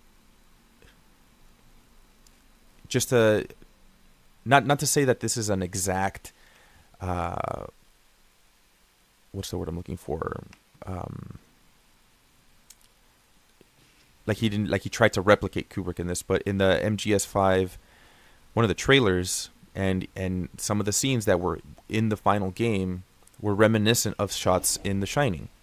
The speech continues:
right? He's heavily influenced by some of these. Um, but do you think he takes anything outside of the cinematography, any of the theme pieces, any of the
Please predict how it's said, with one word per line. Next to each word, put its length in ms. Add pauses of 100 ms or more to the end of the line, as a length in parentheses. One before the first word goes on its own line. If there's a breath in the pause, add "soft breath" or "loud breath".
(140)
right? 300
He's 160
heavily 420
influenced 420
by 120
some 180
of 80
these. 300 (640 soft breath)
Um, 520 (600)
but 140
do 80
you 40
think 200
he 80
takes 340
anything 460
outside 420
of 80
the 80
cinematography, 880 (320)
any 180
of 120
the 60
theme 320
pieces, 460
any 200
of 100
the 380